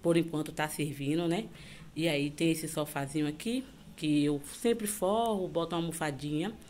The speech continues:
E aqui, gente, eu gosto de botar assim, botei esse tapete assim, que eu gosto de, desse tapete, que ele é grande assim.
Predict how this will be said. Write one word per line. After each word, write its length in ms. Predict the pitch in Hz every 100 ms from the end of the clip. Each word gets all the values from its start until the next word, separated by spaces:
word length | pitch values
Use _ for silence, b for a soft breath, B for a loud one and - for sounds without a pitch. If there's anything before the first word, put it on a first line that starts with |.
| B B B B
E 120 | - 180
aqui, 300 | 185 - 202
gente, 220 | 170 160
eu 60 |
gosto 220 | 160 160 -
de 80 |
botar 280 | 160 160 165
assim, 280 | 160 - 147
botei 260 | 147 156 156
esse 140 | 160
tapete 540 | - 156 - 147 147
assim, 320 | 156 - 160 160
que 120 | 165
eu 60 |
gosto 280 | 143 147 147
de, 280 | - 151 143 - B B -
desse 220 | 143 147
tapete, 460 | 151 143 156 160
que 80 | -
ele 100 | 151
é 60 | 151
grande 440 | 147 143 147 151
assim. 360 | 147 - 160